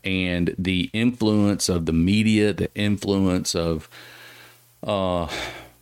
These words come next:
this whole mindset of,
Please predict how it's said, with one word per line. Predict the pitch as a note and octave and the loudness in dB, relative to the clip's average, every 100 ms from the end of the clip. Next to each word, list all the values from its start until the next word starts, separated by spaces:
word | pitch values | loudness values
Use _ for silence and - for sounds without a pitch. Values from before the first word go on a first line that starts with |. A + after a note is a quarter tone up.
| - G2 F2+ - - _ _ _ _ - | 0 2 2 -2 -12 _ _ _ _ -4
this | F2+ F#2+ - | 0 0 0
whole | - G2+ F#2 E2+ - _ _ _ - G2 - - | 0 2 2 -2 -8 _ _ _ -2 -2 -2 0
mindset | F#2+ F#2 G2 F2+ - G2 F#2 F#2 - | 2 2 0 0 0 0 0 0 -2
of, | F#2 F2 E2+ E2 E2 - | 0 2 2 0 -2 -6